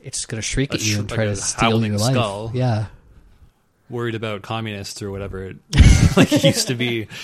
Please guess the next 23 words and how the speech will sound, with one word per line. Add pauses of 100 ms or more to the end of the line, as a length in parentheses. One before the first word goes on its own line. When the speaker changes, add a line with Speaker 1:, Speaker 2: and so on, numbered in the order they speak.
(220)
Speaker 2:
used
to
be
the
problem.
<laughs> (2250)
Street
crime. (640)
<laughs> (3750)
Uh, (1300)
just
looking
at
the
stat
block. (260)
So
I
like,
I
like
the
image,